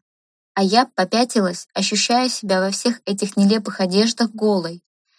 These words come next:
Хотелось стянуть с себя все это, как чужую шкуру, в которую я влезла по нелепому стечению обстоятельств. И я думала, что меня будут принимать на равных, что я буду танцевать вместе со всеми, что король лично пригласил меня,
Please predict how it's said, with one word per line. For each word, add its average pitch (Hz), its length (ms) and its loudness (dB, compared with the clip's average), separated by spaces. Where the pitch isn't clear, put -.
Хотелось 262 480 4
стянуть 240 400 6
с - 60 -10
себя 202 220 4
все 202 280 -4
это, 196 340 -2
как 190 240 -10
чужую 196 380 0
шкуру, 185 560 -4
в - 100 -20
которую 220 520 2
я 202 160 2
влезла 208 460 0
по 196 120 -8
нелепому 196 580 4
стечению 196 580 0
обстоятельств. 214 920 -2
И 214 80 2
я 233 160 6
думала, 233 400 6
что - 180 -2
меня 208 300 6
будут 202 280 2
принимать 196 500 4
на 247 100 8
равных, 220 560 2
что - 220 2
я 214 80 8
буду 220 220 4
танцевать 214 600 2
вместе 208 360 4
со 240 120 -2
всеми, 190 600 0
что - 220 -4
король 226 300 4
лично 233 400 2
пригласил 202 520 2
меня, 214 380 2